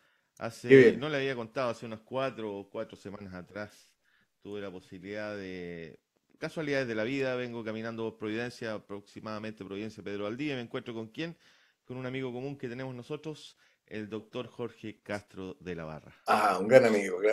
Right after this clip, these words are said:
Speaker 2: un gran conversador, ¿eh?
Speaker 1: Correcto, andaba con una rifa, eh, andaba vendiendo una rifa, él tiene un problema de salud, está tratando de arreglarlo, pero fundamentalmente me recomendó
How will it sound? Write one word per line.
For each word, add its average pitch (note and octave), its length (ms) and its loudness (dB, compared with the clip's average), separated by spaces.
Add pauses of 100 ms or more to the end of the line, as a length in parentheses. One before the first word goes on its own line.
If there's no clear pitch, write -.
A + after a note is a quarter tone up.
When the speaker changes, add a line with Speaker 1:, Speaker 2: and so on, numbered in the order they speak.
Speaker 2:
un C#3+ 80 10
gran F#3 160 12
conversador, D3+ 600 12
¿eh? - 840 6 (160)
Speaker 1:
Correcto, B2 420 -4
andaba B2 440 -2
con A#2 120 -6
una A#2+ 200 -4
rifa, E3+ 500 -6 (440)
eh, A2 300 -6
andaba A#2 240 -4
vendiendo A#2+ 340 -6
una A#2 140 -6
rifa, C#3 320 -8
él B2 100 -10
tiene B2+ 200 -12
un A#2+ 60 -16
problema A#2+ 340 -10
de A#2+ 60 -10
salud, D3+ 460 -8 (360)
está A#2+ 180 -6
tratando A#2 420 -10
de A2+ 80 -8
arreglarlo, D3+ 460 -8
pero D3+ 180 -2
fundamentalmente D3 920 -6
me C#3 120 0
recomendó B2 680 -2